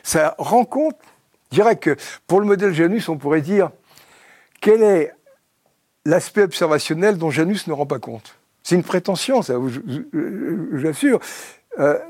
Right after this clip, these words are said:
ça, ça rencontre de, euh, des, des trucs classiques, et ensuite, il n'y a pas de contradiction avec l'observation. Ça prouve que c'est plus proche de la nature que le modèle einsteinien.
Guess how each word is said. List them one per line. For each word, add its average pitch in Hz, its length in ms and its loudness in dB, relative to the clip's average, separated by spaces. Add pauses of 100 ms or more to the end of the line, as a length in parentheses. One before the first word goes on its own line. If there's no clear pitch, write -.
(1300)
ça, 190 320 -2
ça 175 160 -2
rencontre 226 580 -2 (720)
de, 165 260 -2
euh, 170 160 -6 (760)
des, 135 640 -4 (640)
des 156 160 0
trucs 220 220 -2
classiques, 190 540 0 (120)
et 175 80 4
ensuite, - 600 0 (480)
il 135 40 -8
n'y 151 40 2
a 160 40 0
pas 220 140 2
de - 60 -16
contradiction 175 600 -2 (180)
avec 135 200 -4
l'observation. 139 680 -4 (360)
Ça 175 180 0
prouve 262 420 0
que 247 360 2 (640)
c'est 170 280 2 (360)
plus - 600 0 (100)
proche 190 380 0
de 139 160 0
la 160 100 2
nature 156 500 -2
que 220 120 2
le 208 80 2
modèle 185 400 4
einsteinien. 165 500 -4